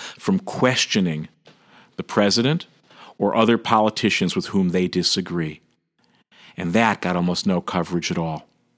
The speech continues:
Overreaching is not the way to go. The fact of the matter is, even when they called Priebus and said he's challenging the First Amendment, that's not what he did.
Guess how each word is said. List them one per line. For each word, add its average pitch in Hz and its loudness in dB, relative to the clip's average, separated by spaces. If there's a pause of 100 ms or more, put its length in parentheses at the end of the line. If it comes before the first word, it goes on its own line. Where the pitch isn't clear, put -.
(720)
Overreaching 113 4 (480)
is - -8
not 101 2
the 117 4
way 101 4
to 95 4
go. 92 0 (680)
The 101 -8
fact 120 2
of 117 2
the 113 4
matter 107 6
is, 104 4
even 127 2
when 113 6
they 104 4
called 113 2
Priebus 107 2
and 101 2
said 101 2
he's 98 0
challenging 113 2
the 104 4
First - 2
Amendment, 117 2
that's - -2
not 104 2
what 110 2
he 110 2
did. 107 0